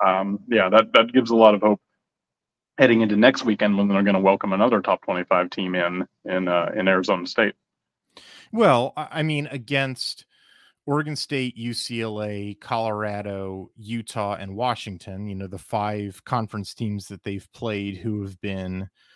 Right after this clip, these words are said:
Speaker 1: you know, we, it, let's just, you know, call a spade a spade. The teams that they're better an-, than, they beat 'em up. You know, they, they, they either swept 'em or they, you know, they dropped
Speaker 2: Yeah.
Speaker 1: one, like, close set where it was like,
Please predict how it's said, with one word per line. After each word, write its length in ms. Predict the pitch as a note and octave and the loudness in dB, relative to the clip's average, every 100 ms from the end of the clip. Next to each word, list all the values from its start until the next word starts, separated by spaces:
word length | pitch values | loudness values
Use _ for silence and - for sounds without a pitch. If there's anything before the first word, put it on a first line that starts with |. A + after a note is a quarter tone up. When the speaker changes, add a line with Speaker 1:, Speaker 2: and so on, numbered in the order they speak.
| _ _ _ _ | _ _ _ _
Speaker 1:
you 160 | B2 G#2 | -2 -2
know, 120 | F#2+ | -2
we, 300 | F#2 B2 C3+ - G3+ - _ _ _ _ _ F#3 - | -4 -4 -4 -8 -12 -12 _ _ _ _ _ _ -20
it, 280 | G#2+ - - - A2+ - A2 | -20 -20 -20 -20 -20 -16 -12
let's 180 | G2 | -10
just, 180 | - F#2 _ _ - | -10 -12 _ _ -6
you 120 | G#2 | -4
know, 140 | F#2+ - - | -6 -10 -8
call 200 | G#2 F#2+ | -6 -6
a 40 | |
spade 260 | - A2 F#2+ | -6 -4 -4
a 40 | |
spade. 440 | - C3 G#2 G#2 | -2 -2 -2 -2
The 100 | B2+ | -2
teams 360 | A2+ D#3+ D3+ B2 | 2 6 6 6
that 180 | C3 G#2+ | 2 0
they're 140 | A#2 | -2
better 380 | F#2 A#2 G#2+ F#2+ | 0 -2 -2 -4
an-, 260 | F#2 F#2 F#2+ _ _ | -6 -8 -10 _ _
than, 440 | A#2+ A#2 G#2 G2+ - - | -4 -2 -2 -4 -6 2
they 200 | D#3 D#3 | 6 6
beat 260 | A2 E3 | 6 6
'em 120 | B2+ B2+ | 6 4
up. 240 | G2+ - _ _ _ _ - | 2 -2 _ _ _ _ -10
You 160 | A#2+ B2+ | -2 0
know, 380 | A#2 A2 A2 G#2 | 0 -2 -6 -4
they, 140 | C3 | -2
they, 280 | F2+ A#2 C3 | -2 -2 -2
they 180 | A2 C3 | 2 2
either 340 | B2+ C3 B2 A2+ | 4 2 0 0
swept 500 | - B2 B2+ - C#3 | -2 0 0 0 -2
'em 200 | A#2+ A#2+ | -4 -4
or 160 | A#2 | -10
they, 140 | A2+ A2+ | -10 -12
you 200 | G#2 A#2 | -10 -10
know, 160 | A2 | -10
they 120 | G#2+ A2 | -10 -8
dropped 300 | A#2 A2 - G#2+ | -8 -8 -10 -6
Speaker 2:
Yeah. 180 | A#2+ A#2 | -2 -2
Speaker 1:
one, 80 | A2+ | -4
like, 300 | G#2+ A2 - | -6 -6 -8
close 360 | - B2 A2 - | -6 -2 -2 -2
set 380 | - G#2+ G#2+ | -4 -4 -6
where 200 | G2+ G#2 | -8 -8
it 60 | G2 | -8
was 140 | G2 | -8
like, 300 | G2 G2+ F#2+ | -8 -8 -8